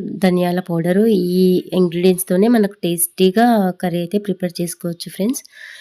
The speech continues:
చూడండి, తగినంత ఆయిల్ వేసుకొని కొద్దిగా జీలకర్ర వేసుకుంటున్నాను టేస్ట్ కోసం. తర్వాత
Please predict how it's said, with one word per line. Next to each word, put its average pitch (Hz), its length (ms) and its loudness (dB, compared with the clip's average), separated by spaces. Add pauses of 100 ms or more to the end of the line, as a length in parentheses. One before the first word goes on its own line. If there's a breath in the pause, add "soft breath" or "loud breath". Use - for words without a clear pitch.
(180 loud breath)
చూడండి, 185 440 0
తగినంత 175 460 -4 (100)
ఆయిల్ 175 300 -4
వేసుకొని 175 540 -6 (1500)
కొద్దిగా 185 380 0
జీలకర్ర 175 400 -4
వేసుకుంటున్నాను 175 680 -4
టేస్ట్ 185 360 -8
కోసం. 247 280 -4
తర్వాత 180 440 -6